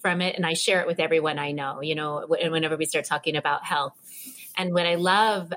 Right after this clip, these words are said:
about what you teach is that it goes beyond what we eat. And, and so maybe if you could, uh,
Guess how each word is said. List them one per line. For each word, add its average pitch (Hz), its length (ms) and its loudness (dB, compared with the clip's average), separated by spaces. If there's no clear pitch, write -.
about 180 260 0
what 170 140 -2
you 156 120 -2
teach - 520 -2
is 165 240 2
that 165 160 0
it 160 140 -4
goes 175 220 2
beyond 170 420 0
what 151 240 -2
we 147 240 -6
eat. - 460 -8
And, 160 560 -2
and 170 200 -2
so 170 260 2
maybe 175 380 4
if 202 120 -2
you 170 140 -2
could, 165 320 2
uh, 156 180 0